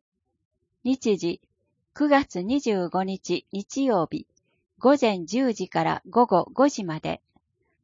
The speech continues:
場所、中央図書館一階視聴覚ホール。定員、先着二十人。講師、ウキペディア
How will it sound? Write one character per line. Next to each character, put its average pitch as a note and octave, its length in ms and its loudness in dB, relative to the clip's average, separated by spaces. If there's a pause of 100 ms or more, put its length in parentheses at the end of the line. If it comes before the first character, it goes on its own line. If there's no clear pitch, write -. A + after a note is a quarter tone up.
(140)
場 G#3+ 180 2
所、 G#3 320 0 (540)
中 C#4+ 260 2
央 C4+ 240 4
図 B3+ 160 -4
書 B3+ 160 0
館 D#3+ 320 -4 (180)
一 G#3 160 -8 (140)
階 A3+ 320 2
視 - 200 -14
聴 C#4+ 260 2
覚 B3+ 280 -6
ホ A3+ 240 0
ー C#3+ 60 0
ル。 D3+ 200 -10 (760)
定 B3 220 2
員、 G#3+ 260 -8 (380)
先 B3+ 340 0
着 A#3 360 -2
二 A3 180 -2
十 C4 260 -2
人。 C#3+ 240 -6 (840)
講 C4 280 2
師、 - 340 -6 (400)
ウ G3+ 80 -4
キ C#4+ 160 -2
ペ C4+ 180 2
デ F#3+ 120 -2
ィ E3+ 120 4
ア - 120 4